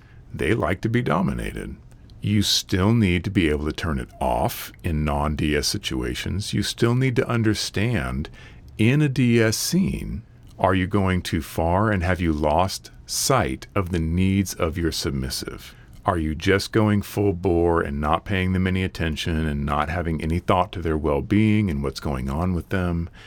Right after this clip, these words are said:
in your quest for hyper dominance, to show them who's boss, to show them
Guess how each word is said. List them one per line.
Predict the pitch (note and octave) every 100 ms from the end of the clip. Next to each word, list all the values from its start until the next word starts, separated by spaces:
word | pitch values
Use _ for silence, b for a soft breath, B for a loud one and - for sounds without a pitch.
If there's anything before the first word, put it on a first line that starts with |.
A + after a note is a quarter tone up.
| B B B
in | G2 G2 F#2+
your | F2+ F2
quest | - - F2 D#2+ -
for | G2
hyper | D2+ - E2+ - D#2
dominance, | D#2+ D#2 C#2+ B1 G#1 -
to | - D2
show | - - D#2+ F2
them | F2 E2
who's | D2+ E2+ D#2
boss, | D#2+ C#2+ A#1+ A1
to | - C#2+
show | - F2+ E2+
them | E2 E2+ D#2+